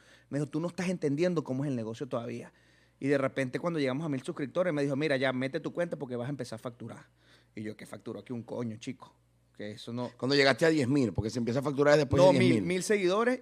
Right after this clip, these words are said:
Speaker 1: y mil suscriptores <clears throat> y cuatro mil horas.
Speaker 2: Así es, mil suscriptores y
Speaker 1: Ajá.
Speaker 2: cuatro mil horas,
Speaker 1: Y
Speaker 2: sí.
Speaker 1: entonces, cuando llegué ahí, y de repente empezó, caían cien, doscientoscitos y tal, y dije yo, "Bueno,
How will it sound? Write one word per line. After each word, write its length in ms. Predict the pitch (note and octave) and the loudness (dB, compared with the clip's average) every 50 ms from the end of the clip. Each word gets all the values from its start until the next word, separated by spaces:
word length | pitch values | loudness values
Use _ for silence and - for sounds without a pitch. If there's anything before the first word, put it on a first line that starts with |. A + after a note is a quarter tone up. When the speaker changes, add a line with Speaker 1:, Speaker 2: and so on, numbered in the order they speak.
| - _ | -6 _
Speaker 1:
y 440 | - E3 F3 E3+ E3+ E3 D#3+ D3+ - D#3 | -6 -4 -4 -2 -2 -2 -2 -2 -2 -2
mil 180 | E3 F3 F3+ | -4 -4 -4
suscriptores 600 | - A#3 G#3+ - F3 D#3 - - G#3+ A#3 A#3+ B3+ A3 | -4 -6 -4 -4 -6 -6 -4 -2 -2 0 0 0 0
<clears throat> 420 | F#3+ F3+ E3 D#3 C#3 - - - | -2 -2 -4 -4 -4 -6 -6 -8
y 60 | E3 | -4
cuatro 280 | D#3+ - D#3 D3 D3+ D3 | -2 0 0 0 0 0
mil 140 | D3+ D3+ D3 | 0 0 0
horas. 200 | B2+ A2 G#2 G#2+ - - _ _ _ _ _ _ - | 0 0 -2 -6 -12 -18 _ _ _ _ _ _ 0
Speaker 2:
Así 360 | B2+ A#2+ A#2 G#2+ - A#2 A#2+ | 2 2 2 2 2 2 0
es, 80 | A2 G2+ | 2 2
mil 160 | A2 B2 A#2+ | 0 0 -2
suscriptores 360 | G#2+ C3+ C#3 B2 C3 C3 C3 | -2 -2 -2 0 0 0 0
y 40 | B2 | 0
Speaker 1:
Ajá. 40 | B2+ | -2
Speaker 2:
cuatro 140 | A#2 A2+ A2+ | -2 -2 -4
mil 120 | A2+ G#2 F#2+ | -4 -4 -4
horas, 220 | F2 E2+ F2+ F2 | -6 -6 -8 -6
Speaker 1:
Y 40 | E3 | -6
Speaker 2:
sí. 60 | E3 E3 | -6 -6
Speaker 1:
entonces, 560 | E3 D#3+ E3+ E3+ E3+ E3 - - F3+ F3 D#3+ - | -4 -4 -4 -4 -4 -4 -2 -2 -2 -4 -4 -4
cuando 260 | - E3 D#3+ D#3+ D#3+ | -4 -4 -2 -2 -2
llegué 260 | D3 D3+ D3 C#3+ D#3 | -2 -2 -2 0 0
ahí, 280 | F3 F#3+ A3+ A3+ F#3+ - _ _ _ _ _ _ _ _ _ - | 0 0 -2 -2 -6 -10 _ _ _ _ _ _ _ _ _ -10
y 160 | C3+ C3+ C#3 | -6 -6 -4
de 140 | C#3 C#3 C3+ | -4 -4 -4
repente 420 | B2 B2+ B2+ G2 C#3 C3+ C#3 D3 F3+ | -6 -6 -8 -6 -8 -8 -6 -8 -8
empezó, 760 | F3+ F3+ D#3 - F3+ F#3+ G3+ G3+ G3 F#3+ F3 D#3+ D3+ C3+ - - | -6 -8 -6 -4 -4 -4 -2 -4 -6 -6 -8 -10 -12 -16 -14 -10
caían 300 | - C3+ C3+ D3 D#3 D3+ | -6 -6 -4 -6 -6 -8
cien, 360 | - - D#3 F3 F3 D#3+ C#3+ | -8 -8 -8 -8 -8 -10 -12
doscientoscitos 960 | C3+ B2+ - C3 B2 A#2 - B2 A#2 A#2 - - E3+ F3+ E3 D#3 - C#3+ C#3 | -14 -14 -12 -12 -12 -12 -14 -14 -16 -14 -14 -12 -12 -12 -12 -12 -12 -12 -12
y 40 | C3 | -12
tal, 400 | - - D#3+ E3+ E3 D#3+ D3 C3 | -12 -12 -10 -10 -8 -8 -8 -8
y 60 | B2+ | -8
dije 200 | B2 A#2+ A#2+ A#2 | -8 -10 -10 -10
yo, 100 | A#2 A2+ | -10 -12
"Bueno, 300 | A#2 C#3+ - - C#3 | -12 -14 -16 -16 -18